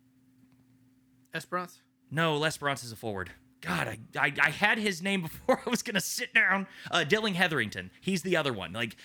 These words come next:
Speaker 2: those are your three guys that are eventually going to be the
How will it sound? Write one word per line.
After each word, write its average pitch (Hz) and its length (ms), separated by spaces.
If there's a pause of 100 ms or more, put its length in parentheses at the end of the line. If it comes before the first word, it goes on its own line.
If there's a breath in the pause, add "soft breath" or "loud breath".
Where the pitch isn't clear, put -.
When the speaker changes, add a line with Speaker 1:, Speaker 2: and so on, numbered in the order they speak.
(120 loud breath)
Speaker 2:
those 202 220
are 233 40
your 190 180
three 185 380
guys 165 340
that 139 100
are 127 200
eventually 151 500
going 147 380
to 135 100
be 151 480 (760 loud breath)
the 151 540